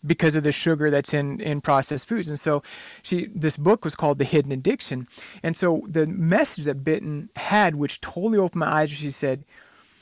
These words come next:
she said, "If you are an addict, I will guarantee you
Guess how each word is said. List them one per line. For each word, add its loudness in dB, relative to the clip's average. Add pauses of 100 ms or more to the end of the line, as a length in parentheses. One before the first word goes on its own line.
(460)
she -8
said, -2
"If -2
you 2
are 4
an 0
addict, -2 (840)
I 2
will 0
guarantee -2
you -2